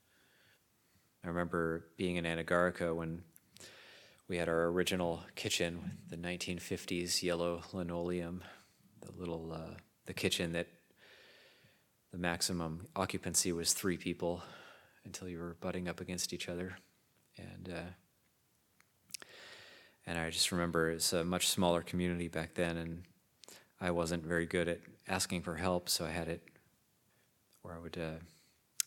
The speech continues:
just do the dishes by myself, do the meal cleanup by myself, and I would, sometimes I would cook by myself as well,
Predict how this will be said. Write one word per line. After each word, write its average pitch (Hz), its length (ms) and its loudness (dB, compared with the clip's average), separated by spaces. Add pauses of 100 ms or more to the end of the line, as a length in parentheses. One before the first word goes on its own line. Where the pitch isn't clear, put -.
just - 440 0 (120)
do 98 140 4
the - 120 0
dishes 90 360 4
by 90 160 2
myself, 82 540 4
do 92 100 0
the 85 100 -2
meal 85 160 0
cleanup 85 360 -4
by 82 100 -4
myself, 82 720 -2 (380)
and 85 160 -10
I 82 60 -10
would, 82 200 -8 (160)
sometimes 90 400 2
I 87 80 0
would 87 100 -6
cook 98 220 0
by 85 100 0
myself 82 460 -2
as 87 140 -8
well, 87 280 0